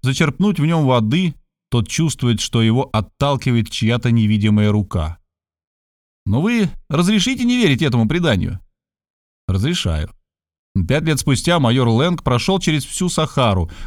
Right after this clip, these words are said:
проник в Тимбукту, но затем несколькими милями выше его задушили улет Слиманы, которые хотели заставить его принять мусульманство. «Ещё одна жертва»,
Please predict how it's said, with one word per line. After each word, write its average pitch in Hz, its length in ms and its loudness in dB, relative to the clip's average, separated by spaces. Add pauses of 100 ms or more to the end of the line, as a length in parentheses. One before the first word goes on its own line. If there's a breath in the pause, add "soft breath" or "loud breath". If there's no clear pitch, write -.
проник 135 280 0
в - 60 -10
Тимбукту, 131 680 0 (200 loud breath)
но 120 100 2
затем 127 480 0 (220)
несколькими 160 580 0
милями 160 400 2
выше 127 540 2
его 104 300 2
задушили 123 800 2 (100)
улет 104 300 2
Слиманы, 104 580 2 (240)
которые 113 360 2
хотели 127 520 0 (100)
заставить 120 540 0
его 123 200 2
принять 113 360 2
мусульманство. 95 800 -2 (680)
«Ещё 92 420 -2
одна 120 260 2
жертва», 113 560 0